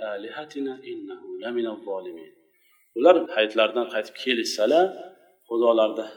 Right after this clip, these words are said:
oldidagi ovqatlarni olib borib uyga yeyishlik uchun mabruk ovqatlar hammasi rasvo bo'lib yotibdi. Ichida xudolarini, asnomlarini, kallalari, qo'llari ovqatni ichida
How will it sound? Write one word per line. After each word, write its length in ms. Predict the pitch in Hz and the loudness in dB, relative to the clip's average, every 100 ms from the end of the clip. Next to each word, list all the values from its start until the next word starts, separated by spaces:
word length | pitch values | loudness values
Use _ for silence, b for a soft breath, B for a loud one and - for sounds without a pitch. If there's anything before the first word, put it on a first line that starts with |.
| - | -4
oldidagi 440 | 120 113 110 110 113 | -2 0 0 0 2
ovqatlarni 520 | 113 113 110 113 110 | 2 2 0 0 0
olib 160 | 110 | -2
borib 200 | 107 107 | -2 -2
uyga 240 | 113 107 107 | -2 -2 -2
yeyishlik 360 | 104 92 92 85 | -2 -4 -8 -10
uchun 260 | - 143 165 - - _ _ 117 | -8 -6 -8 -10 -20 _ _ 0
mabruk 380 | 123 123 123 123 | 2 4 0 2
ovqatlar 540 | 117 - - - 151 - | -2 -2 -4 4 4 4
hammasi 600 | 143 151 143 127 123 139 | -2 -2 -2 -2 -2 -2
rasvo 300 | 120 110 131 135 | 0 -2 0 0
bo'lib 200 | 117 110 | 0 -2
yotibdi. 380 | 113 113 - - _ _ _ _ _ _ _ - | -2 -4 -18 -20 _ _ _ _ _ _ _ -8
Ichida 260 | - 117 127 | -6 0 0
xudolarini, 580 | - 113 113 113 117 | 4 6 8 6 6
asnomlarini, 720 | 120 - - 107 107 101 113 143 - - _ _ _ - | 0 -2 -2 0 0 0 0 -2 -6 -20 _ _ _ 2
kallalari, 580 | 117 113 117 110 110 117 | 4 8 8 8 6 4
qo'llari 560 | - 127 117 110 110 123 127 - | 2 2 4 4 4 2 -2 -2
ovqatni 440 | 117 107 107 - 104 | 0 2 0 -4 -8
ichida 300 | - 104 | -8 -8